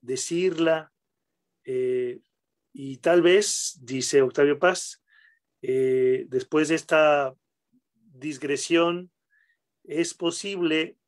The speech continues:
entrever la entra-, la entraña, eh, de lo que somos, eh, una relación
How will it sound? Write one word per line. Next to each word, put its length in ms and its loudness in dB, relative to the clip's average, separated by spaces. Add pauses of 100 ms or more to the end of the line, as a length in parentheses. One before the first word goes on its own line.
(160)
entrever 680 -2 (320)
la 180 -6
entra-, 640 0
la 180 0
entraña, 880 -2 (800)
eh, 580 -2
de 520 0
lo 160 -2
que 140 -8
somos, 720 -6 (600)
eh, 680 -4 (220)
una 320 0
relación 920 0